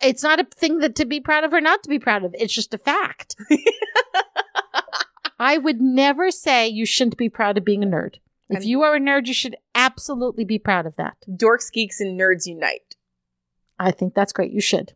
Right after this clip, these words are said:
Speaker 2: Okay.
Speaker 1: Form a union.
Speaker 2: Rara has never,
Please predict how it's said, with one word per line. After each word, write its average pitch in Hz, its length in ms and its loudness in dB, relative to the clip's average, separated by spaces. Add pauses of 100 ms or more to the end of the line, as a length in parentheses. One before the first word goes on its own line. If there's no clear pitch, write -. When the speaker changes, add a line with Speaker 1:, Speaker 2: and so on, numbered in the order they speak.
(100)
Speaker 2:
Okay. 226 200 -4 (160)
Speaker 1:
Form 214 180 4
a 233 60 6
union. 190 480 0 (180)
Speaker 2:
Rara 220 720 4
has 185 420 2
never, 202 960 0